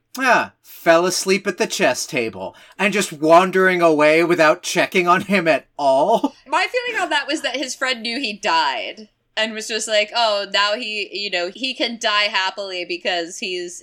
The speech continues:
Speaker 2: gotten over this bullshit with holding a grudge against the son of the guy who shot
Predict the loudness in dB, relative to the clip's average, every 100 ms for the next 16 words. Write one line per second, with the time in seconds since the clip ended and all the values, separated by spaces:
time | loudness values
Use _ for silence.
0 | -16 -6 -4 -4 -6 -6 -8 -10 -12 _
1 | -12 -10 -8 -8 -8 -8 -8 -10 _ -16
2 | -4 -2 -2 -2 -2 0 -2 -2 -4 -4
3 | -6 -8 -6 -2 0 2 4 2 -2 -4
4 | -6 -6 -4 0 0 -2 -8 -6 -2 -2